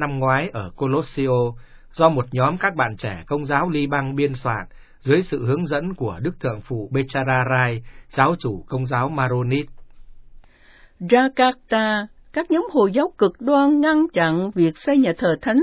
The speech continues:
Speaker 2: Stanislaw Kostka của Công giáo ở miền Tây đảo Java bên Indonesia. Công trình xây cất thánh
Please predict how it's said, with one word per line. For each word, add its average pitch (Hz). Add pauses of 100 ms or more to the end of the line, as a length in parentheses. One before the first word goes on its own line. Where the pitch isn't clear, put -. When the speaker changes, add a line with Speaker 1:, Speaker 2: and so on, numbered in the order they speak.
(140)
Speaker 2:
Stanislaw 220
Kostka 202 (120)
của 156
Công 202
giáo 214 (160)
ở -
miền 196
Tây 262
đảo 165
Java 214
bên 196
Indonesia. 196 (880)
Công 330
trình 190
xây 311
cất 370
thánh 359